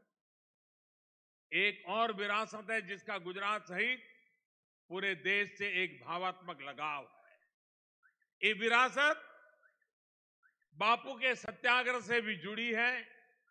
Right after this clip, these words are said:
और स्वतंत्रता आंदोलन के लिए किए गए त्याग और तप और बलिदान से भी।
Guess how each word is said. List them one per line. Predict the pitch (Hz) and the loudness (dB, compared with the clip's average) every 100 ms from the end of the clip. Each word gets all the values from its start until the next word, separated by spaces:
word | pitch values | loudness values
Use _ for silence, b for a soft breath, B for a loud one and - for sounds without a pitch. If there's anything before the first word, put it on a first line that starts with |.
| _ - | _ -4
और | 185 185 | -2 -2
स्वतंत्रता | - 190 214 214 226 208 | -6 -8 -6 -6 -8 -2
आंदोलन | 208 185 185 190 196 190 | -2 -2 -4 -6 -6 -6
के | 175 | -6
लिए | 170 190 180 | -2 0 0
किए | 180 165 175 | 0 -4 -2
गए | 165 175 160 127 - _ _ _ _ _ | 0 -2 -2 -4 -10 _ _ _ _ _
त्याग | 170 208 220 214 | 2 4 4 2
और | 196 185 | 0 -2
तप | 180 214 220 214 | -2 2 2 2
और | 190 160 | -2 -6
बलिदान | 156 185 190 180 180 | -4 -2 -2 -2 -4
से | 165 156 | -10 -12
भी। | 135 156 165 123 _ | -8 -8 -8 -12 _